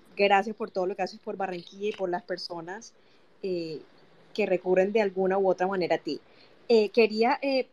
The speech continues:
ser muy puntual, em, dos preguntitas. Eh, con toda, obviamente, con toda la humildad que te caracteriza, con todo el carisma que ya todos sabemos que lo has demostrado, pero yo quiero saber, eh,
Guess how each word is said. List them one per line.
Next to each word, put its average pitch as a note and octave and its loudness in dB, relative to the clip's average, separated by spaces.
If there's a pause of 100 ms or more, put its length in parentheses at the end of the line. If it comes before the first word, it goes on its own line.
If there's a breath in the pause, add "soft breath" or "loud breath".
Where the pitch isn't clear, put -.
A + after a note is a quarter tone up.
(120)
ser A3 -2
muy B3+ -2
puntual, A3+ 0
em, F#3+ -4 (640)
dos G#3 0
preguntitas. G3+ -2 (560)
Eh, A3 0 (180)
con A#3+ 0
toda, A#3+ 4
obviamente, C4 -4
con G3+ -10
toda F#3+ -2
la A#3 -2
humildad F#3 -4
que G#3 -18
te G#3+ -16
caracteriza, F#3 -10
con F3+ -14
todo F#3 2
el G3 2
carisma G3+ -6 (380)
que F#3 0
ya F3 4
todos G3 0
sabemos F#3 0
que - -6
lo E3+ -2
has D#3+ -6
demostrado, F3+ -4 (440)
pero A3 4
yo G3 -2
quiero A#3+ -2
saber, G3 0 (840)
eh, G3+ -2